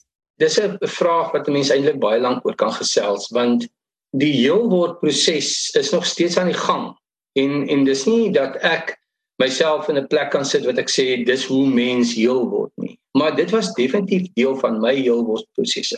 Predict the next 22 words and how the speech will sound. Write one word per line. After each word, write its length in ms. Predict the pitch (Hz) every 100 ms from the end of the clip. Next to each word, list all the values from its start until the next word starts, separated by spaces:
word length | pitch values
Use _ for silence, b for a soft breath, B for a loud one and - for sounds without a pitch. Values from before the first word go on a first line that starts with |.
| -
Um, 200 | 131 135 - _ -
om 140 | 160
vir 100 | 208
jou 140 | 208
'n 120 | 151 -
voorbeeld 380 | 196 226 202
te 80 | -
gee, 300 | 120 117 110 110 _ _ _ _ _ _
baie 200 | 110 143
mense 300 | 214 214 202
is 260 | 180 113 101
bang 480 | 117 143 151 147
om 160 | 147 131
te 100 | 135
gesels 880 | 131 139 - 233 220 165 135 135 -
oor 320 | 139 135 127
wat 220 | 113 120 -
gebeur 400 | 127 117 104 107
het 160 | -
en 200 | - 117
bang 420 | 117 139 160 160
is, 120 | 151